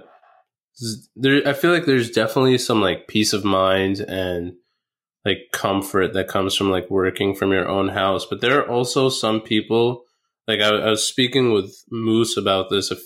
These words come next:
like, a few days ago, that, like, they, they have difficulty separating work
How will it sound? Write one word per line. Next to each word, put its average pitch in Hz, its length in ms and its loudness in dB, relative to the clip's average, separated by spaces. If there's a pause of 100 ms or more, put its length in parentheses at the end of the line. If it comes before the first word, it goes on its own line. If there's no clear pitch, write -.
(180)
like, - 160 -18 (180)
a - 60 -20
few 104 220 -4
days 92 360 0
ago, 90 300 -8 (720)
that, 101 380 2 (800)
like, 113 220 -4
they, 120 200 0
they 120 200 0
have 127 300 0
difficulty 131 640 0
separating 110 840 0
work 104 460 2